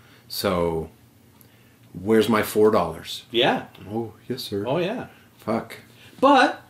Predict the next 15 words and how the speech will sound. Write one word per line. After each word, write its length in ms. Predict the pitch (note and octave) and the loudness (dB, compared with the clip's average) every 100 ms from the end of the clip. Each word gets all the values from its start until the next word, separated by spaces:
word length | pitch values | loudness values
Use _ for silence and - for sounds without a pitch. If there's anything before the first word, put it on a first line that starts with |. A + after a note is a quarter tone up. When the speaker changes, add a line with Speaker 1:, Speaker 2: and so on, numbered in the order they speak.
| - | -10
Speaker 2:
but, 400 | - G2+ B2 C#4+ - - _ | -4 -2 -2 -4 -10 -20 _
I 200 | C#3+ E3 | 2 2
find 400 | F3 - B2+ B2 | 2 0 -2 0
it's 180 | A#2+ - | -4 -4
worth 340 | G#2+ E3 G#3+ | 0 2 2
it 240 | - - - - _ _ - - | -2 -6 -8 -20 _ _ -20 -4
because, 720 | C#3 C3+ C#3 C3 B2+ A#2+ - | -2 2 4 4 4 2 -4
I 80 | A#2+ | -4
mean, 220 | B2 A#2+ | -4 -4
just 180 | B2+ C3+ | -4 -4
to 60 | C#3+ | -4
give 120 | B2 | -4
you 80 | A#2 | -6
an 60 | |
example, 720 | G#2 G2 C3 D3 - G#2 D#3 | -6 -6 -2 -2 -2 -4 -6